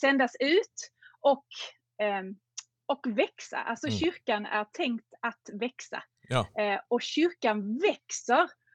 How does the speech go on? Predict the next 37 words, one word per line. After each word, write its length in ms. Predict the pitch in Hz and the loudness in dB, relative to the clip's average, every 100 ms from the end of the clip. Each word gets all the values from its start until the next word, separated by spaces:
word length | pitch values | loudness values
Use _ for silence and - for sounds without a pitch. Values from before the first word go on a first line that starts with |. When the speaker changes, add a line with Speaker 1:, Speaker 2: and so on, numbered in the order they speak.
| _ _ _ _ _ _ - | _ _ _ _ _ _ -4
Speaker 1:
på 260 | 370 339 262 | 2 4 4
de 340 | 233 240 285 | 2 2 2
mest, 560 | 381 277 - - - - | 2 0 -2 -20 -20 -10
liksom, 400 | 240 240 254 233 262 | -8 -6 -4 -4 -4
ibland, 460 | 285 330 254 220 214 - _ _ _ _ _ _ _ _ _ 220 | 2 2 2 -2 -8 -12 _ _ _ _ _ _ _ _ _ -8
eh, 260 | 214 202 208 - - _ _ _ _ 269 | -6 -8 -10 -14 -16 _ _ _ _ 0
otillgängliga 1000 | 294 427 - 240 208 196 190 185 185 208 | 4 4 2 -8 -6 -4 -6 -8 -4 -4
platser. 520 | 247 349 359 - - - _ | 0 -2 -2 -10 -16 -16 _
Speaker 2:
Mm. 160 | 120 90 _ _ 233 | -6 -6 _ _ 0
Speaker 1:
Ehm, 360 | 220 214 190 - | 0 -2 -8 -14
får, 240 | - 302 262 | 2 2 2
får 160 | 330 | 4
jag 100 | 311 | 4
ge 200 | 320 320 240 220 | 4 0 0 -2
ett 80 | 247 | -6
Speaker 2:
Ge 80 | - | -8
Speaker 1:
exempel? 500 | 247 _ 127 156 208 | -10 _ 4 8 8
Speaker 2:
exempel, 480 | - 190 123 113 101 | 8 4 4 2 6
det 80 | 139 | 6
är 40 | |
Speaker 1:
Du, 40 | 151 | 6
Speaker 2:
jättebra. 300 | - 123 131 | 6 2 2
Speaker 1:
du, 220 | 208 240 | 2 2
ja. 280 | - 254 269 - - - | 6 6 6 2 -16 -2
Nej, 140 | 302 359 | 4 4
men, 140 | 370 | 4
eh, 240 | 349 349 320 262 - | 2 2 2 -2 -12
nej, 140 | 302 320 | -10 -10
men 420 | 330 330 311 262 _ _ | -10 -10 -12 -16 _ _
för 60 | 320 | -6
mig 220 | 339 339 | -4 -2
blir 120 | 302 | -4
det 60 | 262 | -4
bara 160 | 285 | -6
så 140 | 277 254 | -8 -12
talande. 440 | 277 262 240 226 | -8 -4 -4 -4
Du, 180 | 220 | -8